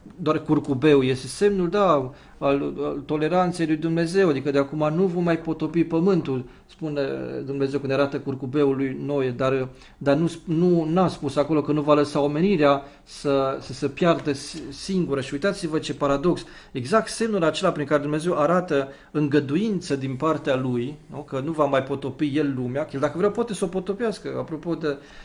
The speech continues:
de domnul de la Timișoara care, care a sunat. Da, deci dacă Dumnezeu poate să facă ce vrea cu ale sale, ne poate, El ne dă viață, El ne, El ne ia, El ne învie, El poate să facă ce vrea cu noi, dar noi suntem pregătiți să trecem prin tot ceea ce vrea să ne treacă El.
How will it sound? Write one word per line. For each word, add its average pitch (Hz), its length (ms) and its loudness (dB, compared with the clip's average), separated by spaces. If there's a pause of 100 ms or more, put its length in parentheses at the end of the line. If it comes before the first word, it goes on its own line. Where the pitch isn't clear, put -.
(140)
de 139 280 -2
domnul 147 260 -2
de 135 80 -4
la 131 140 0
Timișoara 139 380 -2
care, 135 320 -2
care 135 120 0
a 139 40 -2
sunat. 135 360 -6 (420)
Da, 214 320 0 (140)
deci 131 180 -6
dacă 135 380 0 (220)
Dumnezeu 147 420 -2
poate 170 180 0
să 170 60 -8
facă 180 200 -4
ce 190 200 -2
vrea 208 220 0
cu 180 100 0
ale 156 100 2
sale, 156 300 0
ne 139 100 -2
poate, 147 540 -2 (220)
El 185 200 4
ne 147 140 2
dă 143 140 0
viață, 143 420 0
El 156 180 -2
ne, 135 220 -2 (500)
El 160 240 2
ne 135 160 -2
ia, 160 260 2
El 151 280 -2
ne 139 120 -6
învie, 131 580 -2
El 147 180 0
poate 160 240 -6
să 147 60 -14
facă 160 180 -4
ce 151 140 -8
vrea 156 200 -2
cu 160 120 -8
noi, 151 200 0
dar 139 200 0
noi 147 200 -2
suntem 131 640 -4
pregătiți 127 460 -4
să 131 80 -10
trecem 135 340 -2
prin 135 260 -6
tot 135 180 -4
ceea 131 160 -4
ce 131 220 -8
vrea 127 220 -8
să 131 120 -12
ne 131 60 -8
treacă 135 320 -4
El. 170 280 -2